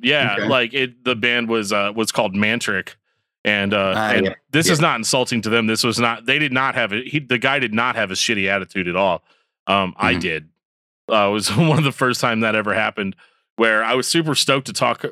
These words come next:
Speaker 1: about or talk to the band, but, like, there was some sort of mix up with the publicist. And I ended up getting a different band member than I thought that I
Speaker 2: Ooh.
Speaker 1: was gonna have. Um, and it's not that, like, that was a bad thing. It was just having to adjust on the fly.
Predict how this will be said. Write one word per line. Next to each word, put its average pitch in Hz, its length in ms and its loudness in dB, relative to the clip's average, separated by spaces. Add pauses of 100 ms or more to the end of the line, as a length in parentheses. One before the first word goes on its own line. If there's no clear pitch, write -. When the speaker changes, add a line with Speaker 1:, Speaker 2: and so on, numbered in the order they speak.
(140)
Speaker 1:
about 113 340 0 (120)
or 127 160 2
talk 127 300 0
to 131 120 0
the 113 100 0
band, 110 460 -2 (560)
but, 123 220 2
like, 107 360 2
there 123 120 2
was 117 120 0
some 131 180 2
sort 120 180 2
of 101 80 0
mix 120 300 2
up 110 200 0
with 113 100 -4
the 101 80 -8
publicist. 113 560 0
And 98 80 2
I 101 40 2
ended 107 160 0
up 95 60 -16
getting 104 180 0
a 95 60 -2
different 95 400 -4
band 101 280 0
member 113 320 0
than 101 140 0
I 92 300 -4 (520)
thought 117 240 2
that 127 140 4
I 123 220 2
Speaker 2:
Ooh. 127 80 -6
Speaker 1:
was 127 240 -2
gonna 127 180 0
have. 131 480 -2 (460)
Um, 101 400 0 (140)
and 147 140 2
it's 147 220 0
not 147 220 0
that, 131 100 -2
like, 117 240 0
that 123 220 0
was 107 120 -2
a 113 60 0
bad 107 380 0
thing. 127 160 0
It 117 60 0
was 104 200 0
just - 160 -4
having 110 260 0
to 101 100 0
adjust 101 420 -2
on 101 60 -2
the 95 60 -4
fly. 95 460 0